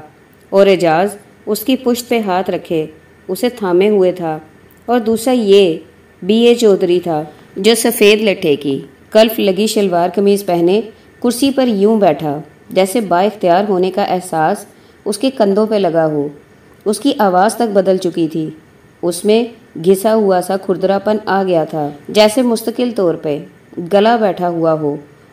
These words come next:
اس شخص کی جون بدل چکی تھی۔ "تو گویا تمہیں،" اعجاز نے بات شروع کی، پھر فوراً اپنی تصحیح کی، "آپ کو میرے سارے کریئر کا علم ہے۔" جواب میں بشیر نے اسے دیکھتے ہوئے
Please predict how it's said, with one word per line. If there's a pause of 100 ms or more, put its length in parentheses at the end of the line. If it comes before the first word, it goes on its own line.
(100)
اس
شخص
کی (400)
جون
بدل
چکی
تھی۔ (440)
"تو
گویا
تمہیں،" (500)
اعجاز
نے
بات
شروع
کی، (400)
پھر
فوراً
اپنی
تصحیح
کی، (420)
"آپ
کو
میرے
سارے
کریئر
کا
علم
ہے۔" (640)
جواب
میں
بشیر
نے
اسے
دیکھتے
ہوئے